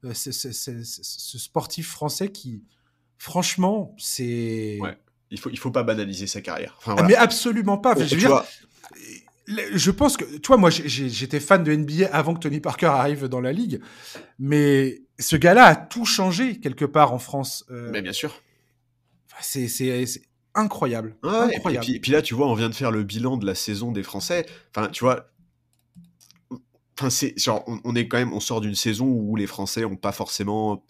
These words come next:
Speaker 2: particulièrement brillé, même si tout n'est pas négatif, hein, très loin de là, mais, mais on a connu une époque où on avait un Français qui était M V P des finales. On a
Speaker 1: Mhm.
Speaker 2: connu une époque où on avait un Français qui était le meneur d'un des,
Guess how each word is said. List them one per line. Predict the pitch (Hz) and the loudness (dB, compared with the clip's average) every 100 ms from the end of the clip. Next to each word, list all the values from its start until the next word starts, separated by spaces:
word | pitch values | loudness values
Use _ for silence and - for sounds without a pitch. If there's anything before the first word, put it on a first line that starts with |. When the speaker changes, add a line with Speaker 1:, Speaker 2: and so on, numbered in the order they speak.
| _ | _
Speaker 2:
particulièrement | - - - 113 98 104 | -6 -4 -6 -2 -2 -2
brillé, | 101 107 104 117 120 113 | -4 -4 -2 0 2 0
même | 101 95 | -4 -6
si | - 95 | -10 -10
tout | - | -8
n'est | 104 | -8
pas | 101 98 | -6 -6
négatif, | 101 110 117 151 113 | -2 -2 -4 -8 -8
hein, | 101 | -10
très | - | -6
loin | 104 120 | -6 -2
de | 147 | -2
là, | 143 | -2
mais, | - - - - - - _ _ _ _ _ _ _ _ - | -4 -10 -20 -20 -20 -20 _ _ _ _ _ _ _ _ -2
mais | 143 147 | -2 2
on | 151 | 4
a | 127 | 4
connu | 123 123 165 | 2 0 2
une | 123 | 2
époque | 120 196 190 | 2 0 0
où | 120 | -4
on | |
avait | 110 107 | -2 0
un | 117 | -2
Français | 104 127 120 202 | -2 -4 -2 -2
qui | 156 | -4
était | - 113 107 - | -4 -4 -4 -4
M | 120 | -8
V | - 104 | -6 -10
P | - | -6
des | 120 | -4
finales. | - 170 180 131 95 _ _ _ _ _ | -2 0 0 -2 -6 _ _ _ _ _
On | 131 131 | 0 2
a | |
Speaker 1:
Mhm. | 262 | 2
Speaker 2:
connu | 139 170 175 | 2 2 2
une | 123 | 2
époque | 117 113 208 202 | 2 4 4 4
où | 156 185 135 | 0 0 2
on | 120 | 0
avait | 107 113 | 2 2
un | 104 | 0
Français | - 107 185 190 | -4 -4 0 0
qui | - | -2
était | - | -2
le | 113 107 | -2 0
meneur | 113 117 151 175 110 | 0 2 2 2 0
d'un | 110 | -2
des, | 104 | -2